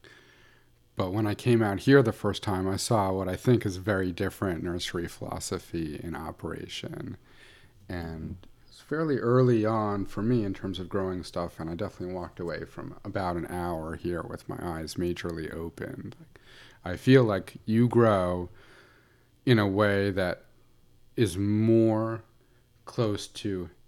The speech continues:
how the plants would grow in the wild. And I'm curious, um,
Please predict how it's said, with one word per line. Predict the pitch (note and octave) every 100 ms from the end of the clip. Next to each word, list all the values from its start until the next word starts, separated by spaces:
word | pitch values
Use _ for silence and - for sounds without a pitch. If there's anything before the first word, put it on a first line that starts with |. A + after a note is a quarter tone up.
| -
how | - G#2 G#2+
the | G#2
plants | - G2 F2+
would | -
grow | F2+ G2+ F#2+
in | F#2
the | F2+
wild. | F#2 G2 A2 A#2+ B2+ - _ _ _ _ _ _ - - - - - - - _
And | G2+
I'm | F#2
curious, | - A2 G#2 F#2+ F#2 - - - - - - - - - -
um, | G2+ F#2+ F2 E2 D#2+